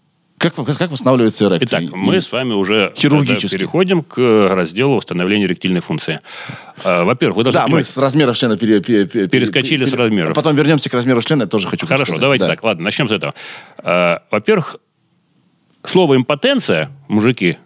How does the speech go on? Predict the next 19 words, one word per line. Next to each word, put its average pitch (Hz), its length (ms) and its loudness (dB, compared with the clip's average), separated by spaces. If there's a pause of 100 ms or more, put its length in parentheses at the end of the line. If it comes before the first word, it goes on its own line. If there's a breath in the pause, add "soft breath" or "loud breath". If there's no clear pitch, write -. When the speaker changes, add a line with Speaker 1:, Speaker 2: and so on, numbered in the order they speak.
(220)
Speaker 2:
коллеги, 85 500 -2 (960 loud breath)
соратники, 85 640 -2 (280)
она 131 220 -2
щас 127 160 -2
практически 117 420 -4
не 92 120 0
существует. - 640 -8
Существует 151 520 -2
эректильная 127 800 -2
дисфункция. 92 840 -4
Более 113 200 -2
такое 95 300 -2 (400 loud breath)
приемлемое 92 560 0
слово, 147 440 0 (220 loud breath)
не 98 100 0
так 98 200 -2
травмирующее 92 520 0
психологически. 92 720 -4 (1200 loud breath)
Есть 127 640 0